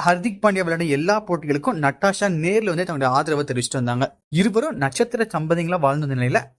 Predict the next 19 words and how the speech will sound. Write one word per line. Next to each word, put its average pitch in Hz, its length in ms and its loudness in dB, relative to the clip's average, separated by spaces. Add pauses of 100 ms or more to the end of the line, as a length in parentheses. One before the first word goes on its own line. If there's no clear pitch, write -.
கடைசியா 208 280 2
நடந்த 185 300 0
ஐ 170 140 0
பி 202 120 -2
எல் 190 40 0
தொடரும் 139 260 -2
போது 175 180 -2
நட்டாஷா 185 400 0
மைதானத்துக்கே 151 680 -2
வரவே 123 280 2
இல்ல. 117 280 -2 (340)
அதே 160 360 2
போல 196 180 -2
Instagram-ல 180 540 -2
தன்னுடைய 165 400 -2
திருமண 262 440 0
போட்டோஸையும் 175 460 -2
நட்டாஷா 147 260 0
நீக்கியிருப்பாங்க. 127 680 -2